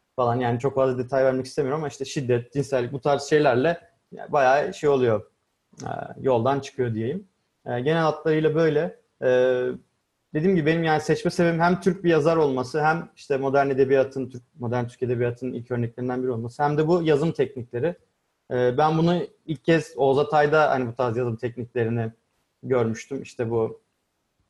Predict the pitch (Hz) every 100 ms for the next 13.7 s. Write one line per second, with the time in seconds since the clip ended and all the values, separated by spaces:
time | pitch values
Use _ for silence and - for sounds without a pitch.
0 | _ _ - 120 107 104 101 117 120 139
1 | 131 127 120 127 120 120 120 123 123 113
2 | 120 120 _ _ _ _ _ 123 120 123
3 | 120 120 113 113 113 113 113 - _ _
4 | - 117 135 131 127 131 120 120 127 123
5 | 120 - - _ - 143 131 123 120 113
6 | 104 117 117 120 117 - 120 113 120 _
7 | _ - 120 - - - 120 120 117 120
8 | 120 - - 151 131 123 131 127 127 123
9 | - 135 - 123 120 113 107 143 156 -
10 | _ _ 135 135 139 143 - _ _ _
11 | - 127 123 120 113 147 160 151 131 -
12 | 147 143 143 143 - 143 139 139 131 143
13 | 143 131 143 131 139 135 -